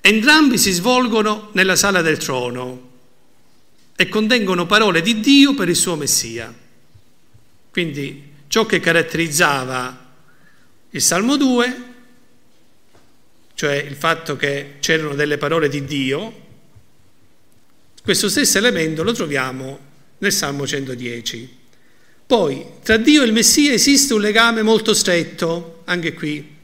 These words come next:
In entrambi si fa riferimento a Sion. E anche qui in questo Salmo il Messia è descritto come guerriero che combatte contro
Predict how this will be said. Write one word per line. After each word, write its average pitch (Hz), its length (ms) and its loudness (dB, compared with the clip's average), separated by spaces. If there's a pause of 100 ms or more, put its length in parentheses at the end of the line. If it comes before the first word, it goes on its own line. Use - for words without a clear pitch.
(1120)
In 240 140 4
entrambi 277 760 4
si 202 160 0
fa 254 120 2
riferimento 240 1200 -2
a 202 100 2
Sion. 175 880 0 (2250)
E 196 120 4
anche 277 360 4
qui 196 200 0
in 156 80 -4
questo 165 300 -2
Salmo 147 720 -8 (280)
il 269 140 2
Messia 220 420 4
è 190 60 0
descritto 156 560 -2
come 180 580 -6 (720)
guerriero 135 840 0
che 240 180 4
combatte 226 600 4
contro 180 640 -4